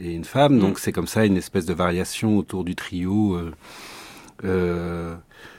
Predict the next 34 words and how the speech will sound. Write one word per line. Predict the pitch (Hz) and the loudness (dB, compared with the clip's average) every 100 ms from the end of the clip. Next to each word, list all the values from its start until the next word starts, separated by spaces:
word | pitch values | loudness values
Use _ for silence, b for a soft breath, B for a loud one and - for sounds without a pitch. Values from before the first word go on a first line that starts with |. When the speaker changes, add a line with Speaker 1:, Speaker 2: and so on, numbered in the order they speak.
| _ | _
Speaker 1:
sauf | - - | -6 4
que | 113 | 8
moi, | 117 120 143 156 | 10 10 8 6
j'avoue | 117 95 104 127 160 | 4 0 -2 2 2
que | 143 113 | 2 -2
dans | 98 101 | -2 -4
Jules | 110 104 | -2 0
et | |
Jim, | 95 131 135 | 0 2 0
je, | 107 104 95 | 2 -2 -2
je | 98 | -4
ne, | 95 95 95 92 90 90 87 82 - _ _ _ _ _ _ _ - | -2 0 0 -2 -4 -6 -8 -12 -20 _ _ _ _ _ _ _ -16
je | - | -4
crois | 107 104 | 0 2
pas | 120 | 2
que | - | 2
c'est | 101 | 0
ça | 90 110 98 | 0 0 0
l'histoire. | 87 - 92 80 - | -2 -6 -6 -6 -10
Je | - | -16
crois | - 98 | -10 -4
pas | 104 | -4
que | - | -4
c'est | 90 87 | -6 -4
une | 82 | -6
femme | 82 95 92 | -6 -6 -6
qui | - 85 | -8 -10
aime | 80 | -10
deux | 80 85 92 | -10 -8 -6
hommes | 95 90 | -4 -6
et | |
qui | - - | -10 -12
en | 82 | -8
meurt. | 92 123 120 87 | -4 -2 -2 -4